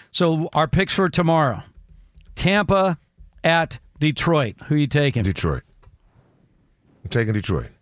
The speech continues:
Speaker 2: I'm gonna rock with 'em.
Speaker 1: Oh, I'm rooting hard for Detroit.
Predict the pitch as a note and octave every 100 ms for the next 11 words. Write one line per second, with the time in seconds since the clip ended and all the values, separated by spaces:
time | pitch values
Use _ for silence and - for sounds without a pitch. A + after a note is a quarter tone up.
0 | _ _ _ - G2 G#2 G2 E2+ - D2
1 | B1+ - _ _ _ _ _ D3 C#3 D3
2 | C3 C3 B2 F2+ G#2 A2 - G2 G2